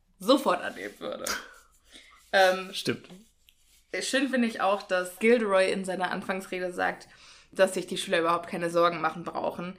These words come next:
Speaker 1: „Ihr bekommt euren Zaubertranklehrer unversehrt wieder. Keine Angst.“
Speaker 2: Mhm.
Speaker 1: <laughs>
Speaker 2: Ob sich da irgendjemand Gedanken drum macht?
Speaker 1: Ja, und
Speaker 2: Ich
Speaker 1: Ron
Speaker 2: weiß es
Speaker 1: sagt
Speaker 2: nicht.
Speaker 1: dann, Ron sagt dann fantastischerweise, „Wär's nicht das Beste, wenn sie sich gegenseitig erledigen?“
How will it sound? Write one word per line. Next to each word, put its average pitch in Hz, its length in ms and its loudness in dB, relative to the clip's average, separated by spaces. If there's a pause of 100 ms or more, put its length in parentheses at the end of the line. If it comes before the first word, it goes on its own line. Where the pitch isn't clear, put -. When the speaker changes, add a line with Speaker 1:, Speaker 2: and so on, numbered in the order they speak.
(240)
Speaker 1:
„Ihr 208 100 6
bekommt 214 420 0
euren 196 240 2
Zaubertranklehrer 190 960 0
unversehrt 202 760 2
wieder. 151 360 -4
Keine 175 420 0
Angst.“ - 600 -12
Speaker 2:
Mhm. 185 580 6 (320)
Speaker 1:
<laughs> - 300 6
Speaker 2:
Ob 440 140 8
sich 151 140 2
da 185 180 10
irgendjemand 170 640 6
Gedanken 104 360 4
drum 101 180 0
macht? 123 280 6
Speaker 1:
Ja, 302 220 6
und 226 240 4
Speaker 2:
Ich - 60 4
Speaker 1:
Ron 202 120 10
Speaker 2:
weiß 254 140 10
es 226 60 2
Speaker 1:
sagt 208 200 6
Speaker 2:
nicht. - 100 -4
Speaker 1:
dann, 208 280 2
Ron 220 400 4
sagt 185 220 2
dann 196 120 0
fantastischerweise, 190 920 -2
„Wär's 180 200 -2
nicht 196 160 -4
das 196 200 -2
Beste, 170 320 -2
wenn 180 140 0
sie 180 120 -4
sich 170 240 -6
gegenseitig 160 640 -2
erledigen?“ 170 640 -2